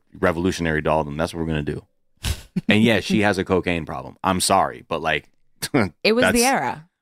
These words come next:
Speaker 1: I'm not her parent. So, yeah, that was, like, what was in the medicine back then. Uh, next trending story, Paul McCartney, just mentioning this, he's seventy-nine years old, and he's about to go back on tour.
Speaker 2: I'm so confused.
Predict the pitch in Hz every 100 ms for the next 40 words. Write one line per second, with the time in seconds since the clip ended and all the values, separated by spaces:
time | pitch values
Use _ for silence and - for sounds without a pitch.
0 | - 113 127 117 113 - 117 101 73 -
1 | - _ - 87 76 92 82 73 117 123
2 | 117 - 104 110 101 104 85 90 80 -
3 | - - - - - _ _ _ _ -
4 | - 117 113 110 131 156 - - - -
5 | 160 156 151 160 156 - 165 196 190 151
6 | 143 135 135 - 139 135 120 120 117 117
7 | 110 - _ - 120 151 165 160 143 131
8 | 127 120 95 95 90 85 _ _ 110 104
9 | 90 92 87 85 76 73 - 69 67 53
10 | - - _ _ - 185 - - 226 240
11 | 240 - 151 - 226 269 220 50 - -
12 | -